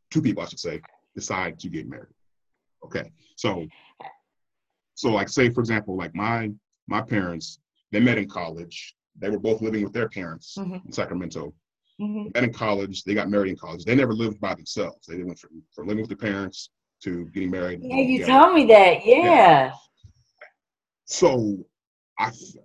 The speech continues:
Speaker 1: not so much with, with my dad, but I think with my mom, she was expecting, like, a s-, a s-, not exactly the same path, but something not what I'm doing now, basically, which is jet setting halfway across the country every couple of years, <laughs> you know. Um,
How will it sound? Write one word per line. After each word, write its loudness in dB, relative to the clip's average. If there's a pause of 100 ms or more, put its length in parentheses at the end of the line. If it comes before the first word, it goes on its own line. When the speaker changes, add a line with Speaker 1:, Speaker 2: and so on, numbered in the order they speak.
Speaker 1:
not 2
so 0
much 0
with, 2
with -2
my -2
dad, -4
but -2
I -4
think -8
with 0
my 2
mom, 0
she -4
was -2
expecting, 0
like, -6
a -10
s-, -14
a -20
s-, -8
not 2
exactly -4
the -10
same 2
path, -2
but -8
something -2 (340)
not 2
what 0
I'm -2
doing 0
now, -4 (120)
basically, -8
which -6
is -10 (840)
jet 0
setting 2
halfway -2
across -4
the -12
country 0
every -4
couple -8
of -12
years, 2
<laughs> 2
you 4
know. 0 (560)
Um, 2